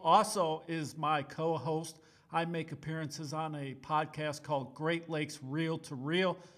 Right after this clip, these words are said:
So if you have not checked that out yet, I encourage you to do so. But we're gonna get into this podcast with Adam. Before we do, though, we have to thank our sponsors,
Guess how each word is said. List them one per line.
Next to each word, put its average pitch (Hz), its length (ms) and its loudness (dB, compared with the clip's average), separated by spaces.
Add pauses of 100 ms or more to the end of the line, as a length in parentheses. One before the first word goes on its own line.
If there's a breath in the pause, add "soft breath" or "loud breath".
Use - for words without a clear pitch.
(120)
So - 220 0
if 165 160 -2
you 160 80 0
have 147 180 -2
not 175 280 4
checked 165 300 -2
that 156 200 2
out 175 280 6
yet, 175 280 4
I 151 120 0
encourage 151 520 0
you 156 120 -2
to 147 140 -8
do 156 320 -2
so. 165 460 0 (400 loud breath)
But 170 260 2
we're 165 140 2
gonna 170 220 0
get 160 180 -4
into 165 240 -4
this 147 180 -4
podcast 156 640 2
with 135 160 -10
Adam. 190 460 4 (560 soft breath)
Before 185 380 4
we 156 180 2
do, 196 340 0
though, 214 440 4 (180)
we 165 120 0
have 170 100 2
to 170 100 -6
thank 165 320 -2
our 139 120 0
sponsors, 135 920 0